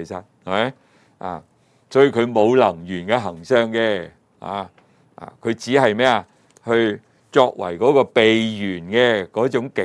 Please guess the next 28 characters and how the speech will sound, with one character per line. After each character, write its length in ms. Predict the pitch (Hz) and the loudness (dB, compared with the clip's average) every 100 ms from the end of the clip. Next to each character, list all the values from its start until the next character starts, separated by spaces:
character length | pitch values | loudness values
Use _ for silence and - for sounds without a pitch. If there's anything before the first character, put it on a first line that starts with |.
| 87 135 | -6 -6
嚟 60 | |
嘅 220 | 92 90 | -4 -2
啫。 260 | 120 139 139 _ _ | 2 2 0 _ _
啊， 160 | 101 98 | -10 -4
不 160 | 175 | -4
過 120 | 147 135 | -2 -2
我 80 | 123 | -2
哋 120 | 110 | 0
世 240 | 139 127 | 2 2
人 220 | 113 85 | 0 -2
呢， 240 | 117 165 165 _ _ _ _ _ _ | 0 0 0 _ _ _ _ _ _
就 100 | 117 | -4
執 200 | 117 180 - | 2 0 0
住 120 | 123 | -10
嗰 220 | 113 131 | -2 -2
個 280 | 151 139 120 - _ _ - | 2 0 0 -12 _ _ -2
有 420 | 120 110 123 143 | 2 2 0 0
根 360 | 185 170 160 | 2 2 0
身 360 | 151 165 160 156 | 0 0 0 -2
呢， 60 | 160 151 135 123 110 95 82 _ _ _ _ | 2 4 2 2 0 -4 -12 _ _ _ _
為 300 | 107 92 90 | -8 -6 -8
實 320 | - - 117 - - | -4 0 0 0 2
嘅 140 | 123 | 4
有 260 | 117 107 127 | 4 2 0
情 240 | 104 82 | -6 -6
嚟 260 | 87 92 113 | -6 -2 2
嘅。 240 | 131 104 - _ _ _ _ _ | 2 0 -6 _ _ _ _ _
一 80 | _ | _